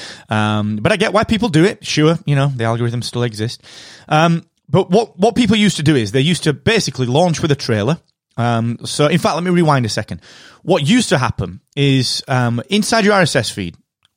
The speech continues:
it basically means that you have got to have an episode live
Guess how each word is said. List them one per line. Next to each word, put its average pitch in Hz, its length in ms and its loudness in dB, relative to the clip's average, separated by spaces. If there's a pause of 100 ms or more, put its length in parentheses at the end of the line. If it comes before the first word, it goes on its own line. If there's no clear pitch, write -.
(200)
it 135 400 -10
basically 180 440 2
means 127 420 0
that 107 240 -2 (880)
you 190 520 2 (140)
have 135 200 0
got 214 180 0
to 196 80 0
have 160 100 2
an 143 60 4
episode 127 400 0
live 98 400 -4